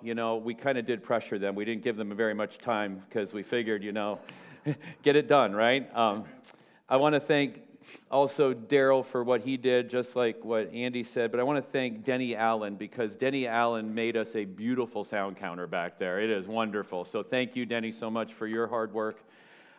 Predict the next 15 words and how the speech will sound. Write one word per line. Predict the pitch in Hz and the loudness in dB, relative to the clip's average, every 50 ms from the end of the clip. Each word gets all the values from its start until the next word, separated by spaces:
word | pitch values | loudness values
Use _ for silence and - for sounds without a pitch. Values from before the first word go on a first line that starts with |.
| _ | _
Um, | - 107 104 101 95 95 98 95 98 - - - - _ _ _ _ 101 | -2 0 0 0 0 -2 -6 -10 -12 -18 -20 -20 -20 _ _ _ _ -6
I'm | 110 113 107 | -4 -4 -4
sure | - - 151 143 139 | -4 -4 0 2 2
I'm | 127 123 123 120 | 2 2 2 0
leaving | 131 135 135 127 127 117 | 0 0 0 0 -2 -6
somebody | 113 - 139 127 127 123 123 117 123 120 117 | -6 -6 -6 -2 0 0 0 0 2 2 4
out, | 117 117 117 120 120 117 - | 4 4 4 4 2 0 -2
and | 113 110 | -4 -4
I'm | 113 113 110 | -4 -4 -6
sure | 110 - 139 | -4 -4 -4
some | 120 - - 143 135 139 | -4 -4 -4 -4 -2 -2
of | 135 | 0
you | 131 131 | 0 2
are | 131 127 | 2 2
like, | 120 120 117 113 113 - | 2 2 2 0 -2 -6